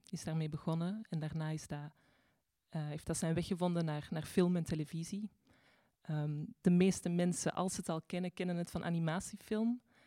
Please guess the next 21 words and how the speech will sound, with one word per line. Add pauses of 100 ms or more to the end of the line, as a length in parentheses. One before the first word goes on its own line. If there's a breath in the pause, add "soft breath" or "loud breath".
(340 soft breath)
Eh,
dus
ik
als
folieartiest, (160)
kunstenaar
zoals
je
het
zo
mooi
zegt, (180)
ehm, (720 loud breath)
ik
heb
als
taak
om (120)
alle
voetstappen,
alle,